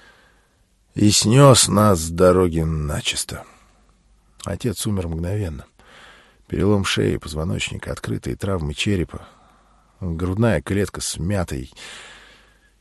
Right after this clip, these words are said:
Я сидел на переднем сиденье рядом с ним, но отделался несколькими порезами, ушибами и двумя сломанными пальцами.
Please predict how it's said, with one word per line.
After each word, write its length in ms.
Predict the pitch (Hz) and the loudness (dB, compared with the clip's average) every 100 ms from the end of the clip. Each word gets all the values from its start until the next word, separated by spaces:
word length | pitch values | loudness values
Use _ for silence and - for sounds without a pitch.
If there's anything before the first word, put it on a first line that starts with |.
| _ | _
Я 200 | - 113 | 6 6
сидел 340 | - 127 135 120 | 8 8 8 8
на 100 | 104 | 8
переднем 380 | 127 117 110 | 6 6 6
сиденье 440 | 101 113 123 113 107 | 4 2 2 4 4
рядом 300 | 110 107 101 | 4 2 2
с 140 | - | 4
ним, 360 | 113 113 92 85 | 6 6 6 2
но 180 | 82 80 | 0 -2
отделался 760 | 78 85 117 120 95 - 92 | -4 2 6 8 8 4 2
несколькими 760 | 98 120 107 - 85 - 85 82 - | 4 6 4 0 -4 0 -2 -2 2
порезами, 640 | 92 104 120 95 82 78 | 4 6 4 2 -2 -8
ушибами 800 | - - - 135 92 82 78 71 | -12 -10 -4 -2 -2 -4 -6 -10
и 100 | - _ _ _ - _ _ _ _ _ | -14 _ _ _ -20 _ _ _ _ _
двумя 460 | 101 95 104 110 95 | -6 -4 0 0 -2
сломанными 560 | - 104 90 87 85 | -2 -2 -2 -4 -6
пальцами. 540 | 85 92 80 - - | -4 -4 -4 -8 -14